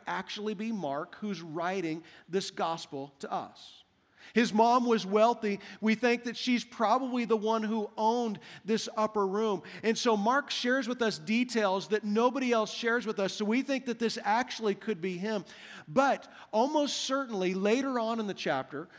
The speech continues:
when Jesus is arrested and the soldiers grab the cloak of a young guy and he runs out of the garden naked, that's Mark. That's Mark's signature to his gospel. He is that naked guy running out,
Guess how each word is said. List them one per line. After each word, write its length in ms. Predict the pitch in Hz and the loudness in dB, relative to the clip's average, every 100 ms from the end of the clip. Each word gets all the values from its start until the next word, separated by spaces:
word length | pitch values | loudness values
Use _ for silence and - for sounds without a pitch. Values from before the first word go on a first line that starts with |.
| - | -6
when 240 | 208 220 | 0 0
Jesus 520 | 151 185 262 254 269 226 | 2 2 4 2 -4 -6
is 120 | 190 | -4
arrested 640 | 190 202 214 - 165 143 - - - | 0 0 0 -2 -4 -4 -8 -10 0
and 240 | 220 202 | 0 2
the 80 | 202 | 0
soldiers 580 | - 254 262 220 233 165 | 0 2 2 2 -2 -4
grab 460 | 160 220 226 233 | 2 4 4 4
the 80 | 196 | -2
cloak 440 | - 214 226 233 | -4 2 4 4
of 100 | 220 | 0
a 80 | 196 | 0
young 240 | 185 214 208 | 0 0 2
guy 220 | 196 202 | 2 2
and 120 | 185 | -2
he 160 | 190 190 | -4 -4
runs 520 | 165 208 247 262 214 | 0 2 2 0 -4
out 320 | 190 202 226 | -2 0 0
of 120 | 202 | -2
the 80 | 185 | -4
garden 500 | 156 208 214 180 175 | -2 0 0 -2 -4
naked, 460 | 190 202 - - 123 - _ - | -2 -2 -2 -8 -10 -20 _ -8
that's 320 | 127 185 185 180 | 0 0 0 -6
Mark. 280 | 156 104 - - - _ _ - - | -6 -6 -12 -20 -20 _ _ -14 4
That's 320 | 180 202 190 | 4 4 2
Mark's 380 | 214 220 226 - | 2 2 0 -2
signature 520 | 247 240 220 208 175 | 0 0 0 -2 -4
to 140 | 175 | 0
his 200 | 180 196 | 0 0
gospel. 480 | 156 208 202 180 156 | 0 0 0 -2 -4
He 200 | 160 190 | -2 0
is 140 | 202 180 | 0 2
that 200 | 190 185 | -2 -2
naked 420 | 190 220 220 160 | -2 0 -2 -2
guy 200 | 160 165 | 0 0
running 400 | 165 175 190 196 | -2 -2 -2 -4
out, 320 | 202 175 | -2 -4